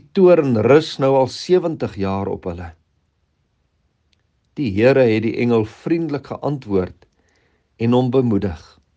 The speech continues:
Daarna sê die engel vir my: 'Roep en sê: 'So sê die Here, die Almagtige, Ek is hartstogtelik begaan,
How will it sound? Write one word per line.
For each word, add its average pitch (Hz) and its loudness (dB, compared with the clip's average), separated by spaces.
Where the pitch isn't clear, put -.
Daarna 113 0
sê 143 -6
die 131 -4
engel 101 -2
vir 92 -10
my: 82 -6
'Roep 143 2
en 110 -2
sê: 98 -2
'So 185 2
sê 147 -2
die 107 -4
Here, 117 0
die 117 -6
Almagtige, 98 -6
Ek 131 -2
is 127 -2
hartstogtelik 127 -2
begaan, 113 -4